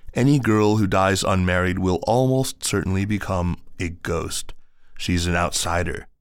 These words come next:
and can claim no descendants to look after her posthumous affairs. Nie Xiaoqian, the eponymous heroine of Pu's story, is just one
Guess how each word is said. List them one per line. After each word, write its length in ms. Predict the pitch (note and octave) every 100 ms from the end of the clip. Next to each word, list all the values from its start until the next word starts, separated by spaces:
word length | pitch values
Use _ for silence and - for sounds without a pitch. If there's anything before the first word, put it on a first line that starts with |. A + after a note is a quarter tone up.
| _ -
and 180 | F#2+ F2+
can 180 | G2 F2+
claim 380 | - F#2+ F#2 -
no 260 | F#2 A2 B2+
descendants 760 | - A2 A2+ F2+ D2+ - - - - -
to 120 | F#2+
look 180 | F#2+ F#2
after 280 | F2+ -
her 100 | F2
posthumous 540 | E2 F2 - - F#2 -
affairs. 580 | D#2+ F#2 F2+ D#2 - - _ _ _ _ _ _ _ _ _ _ _ _ _ _ _ _ -
Nie 220 | C3+ C#3+
Xiaoqian, 720 | G2+ - D2+ - - D#2+ - - - -
the 200 | F#2+ F2+
eponymous 480 | - G2 F#2 F2+ -
heroine 380 | F#2+ F#2+ F#2
of 200 | F2+ -
Pu's 340 | - F#2+ F#2+ G2+
story, 580 | - - G2+ F#2+ F#2 F#2+ - _ -
is 200 | - A2
just 300 | - C3 - -
one 580 | G#2 A#2 B2 G#2 F2+